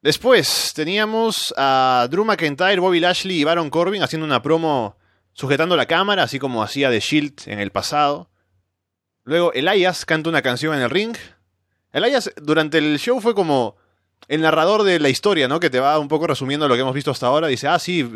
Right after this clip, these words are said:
The Miz lo traicionaron en su ciudad natal", etcétera. Luego, título femenino de parejas.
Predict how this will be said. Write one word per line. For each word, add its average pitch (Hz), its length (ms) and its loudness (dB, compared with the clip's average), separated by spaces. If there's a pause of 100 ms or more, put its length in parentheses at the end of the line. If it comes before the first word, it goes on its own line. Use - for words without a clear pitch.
(120)
The 123 100 -2
Miz 151 160 0
lo 151 80 2
traicionaron 123 520 0
en 110 80 -4
su 113 100 -10
ciudad 120 160 -2
natal", 110 320 0
etcétera. 90 400 -16 (1040)
Luego, 226 420 -2 (640)
título 233 520 2
femenino 190 520 0
de 151 140 0
parejas. 156 800 -4